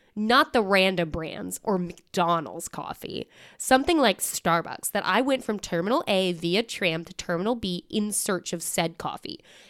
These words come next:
It's not located in the middle of Terminal B, but near gate eighty, near one of the inns of the terminal."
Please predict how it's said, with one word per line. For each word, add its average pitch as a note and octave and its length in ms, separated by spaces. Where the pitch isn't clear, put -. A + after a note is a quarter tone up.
It's C4+ 200
not B3+ 320
located F3+ 480
in F3 100
the F3+ 60
middle G3 400
of E3 100
Terminal D#3+ 320
B, E3+ 240
but E3 160
near G#3 220
gate G#3 380
eighty, C#4 600
near C#4+ 260
one F4+ 220
of F4+ 100
the F#4+ 180
inns G4+ 460
of G#4 140
the G#4+ 140
terminal." F4+ 600